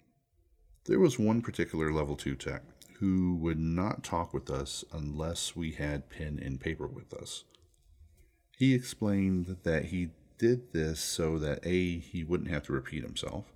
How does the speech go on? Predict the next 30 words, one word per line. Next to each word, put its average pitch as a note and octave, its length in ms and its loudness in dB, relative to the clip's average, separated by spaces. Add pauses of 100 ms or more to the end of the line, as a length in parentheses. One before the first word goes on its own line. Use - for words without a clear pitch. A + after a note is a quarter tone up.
(1040)
and F2 560 0
B, G2 440 2
so F2 240 0
that D#2+ 300 0
the D#2+ 240 -2
person E2+ 600 -4
seeking D#2+ 440 -4
the C#2 80 -2
help E2+ 300 -4
would C#2+ 140 -2
be D2+ 180 -4
able D2 140 -6
to C#2+ 140 -6
share D#2 340 -6
this C#2+ 400 -4
with C#2+ 460 -6
other D#2+ 240 -4
members C2+ 400 -4
of B1 140 -8
the - 60 -14
team. C2 300 -6 (3500)
This A2 160 6
was G#2 300 2
a E2 160 0
practice E2 640 -2
that C#2 540 -2
stuck - 560 -2
with - 160 -4
me E2 220 -2
throughout D#2 840 -6